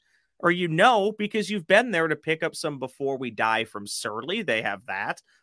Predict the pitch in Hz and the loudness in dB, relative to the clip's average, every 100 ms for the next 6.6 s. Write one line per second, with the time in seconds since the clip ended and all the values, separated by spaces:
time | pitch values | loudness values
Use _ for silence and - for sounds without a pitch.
0 | _ - 131 113 107 113 110 120 117 120 | _ 0 0 0 -4 -6 -4 -2 -2 -4
1 | - 120 117 107 117 113 113 - 95 110 | -2 -2 -4 -8 -8 -6 -8 -12 -12 0
2 | 127 151 208 _ _ _ - 214 233 226 | 4 4 2 _ _ _ 4 6 8 8
3 | 214 156 175 190 247 247 208 196 202 208 | 8 6 8 8 6 2 4 6 4 0
4 | 196 147 156 165 165 156 139 120 - 104 | -2 0 2 2 0 -6 -8 -6 -2 -2
5 | 87 101 113 - 131 127 117 104 107 98 | -2 -6 -4 -2 0 0 -2 -2 -4 -4
6 | 98 113 123 135 147 | -8 -2 0 0 -2